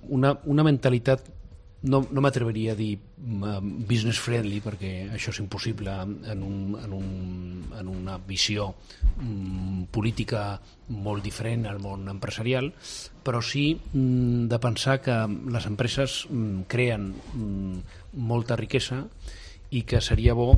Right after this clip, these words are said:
pues, donar-li, mm, tot el recolzament possible a, a aquesta realitat, no? Dit això,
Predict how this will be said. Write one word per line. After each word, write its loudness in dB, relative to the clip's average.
pues, 0
donar-li, 2
mm, -2
tot 6
el 6
recolzament 0
possible -2
a, 4
a 8
aquesta -2
realitat, -6
no? -6
Dit 2
això, 6